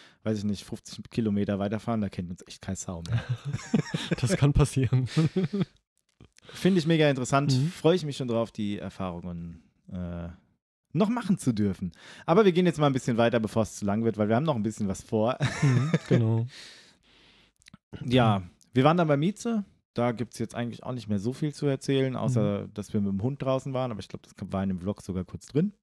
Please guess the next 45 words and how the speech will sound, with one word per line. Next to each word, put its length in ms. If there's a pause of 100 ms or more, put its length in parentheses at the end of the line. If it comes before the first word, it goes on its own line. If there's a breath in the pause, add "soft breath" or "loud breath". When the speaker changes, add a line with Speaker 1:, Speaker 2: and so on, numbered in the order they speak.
(120)
Speaker 2:
Ja. 100 (380 loud breath)
Speaker 1:
bevor 280
wir 80
dann 140
dahin 180
gefahren 340
sind. 280 (1120 soft breath)
Ähm, 840 (360)
auf 140
dem 140
Fest 380
selber 1300
war 420
dann 460 (180)
Regenwetter. 1040 (800 loud breath)
Das 260
war 160
dann 220
einfach 300
total 360
blöd, 380
weil 240
wir 100
hatten 160
die 140
Drohne 380
dann 180
zwar 200
sogar 200
noch 100
dabei 380
in 80
der 100
Hoffnung, 260
dass 120
Speaker 2:
Mhm. 60
Speaker 1:
das 100
Wetter 180
besser 380
wird, 160
aber 220
es 280
war 160
halt 160
einfach 560